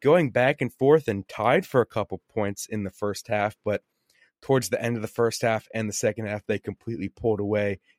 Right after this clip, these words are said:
They win by almost thirty points. Alabama and Texas, they easily take care of business,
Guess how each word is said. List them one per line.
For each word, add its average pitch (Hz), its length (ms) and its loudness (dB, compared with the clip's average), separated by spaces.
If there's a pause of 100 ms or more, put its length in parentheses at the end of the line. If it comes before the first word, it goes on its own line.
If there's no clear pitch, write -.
(100)
They 110 140 4
win 104 260 -2
by 104 200 0
almost 98 280 -8
thirty 104 220 2
points. 101 520 -4 (400)
Alabama 127 520 4
and 101 180 -6
Texas, - 600 -4 (360)
they 120 320 4
easily 123 440 2
take 117 260 -2
care 113 180 -2
of 110 160 -4
business, 110 400 -4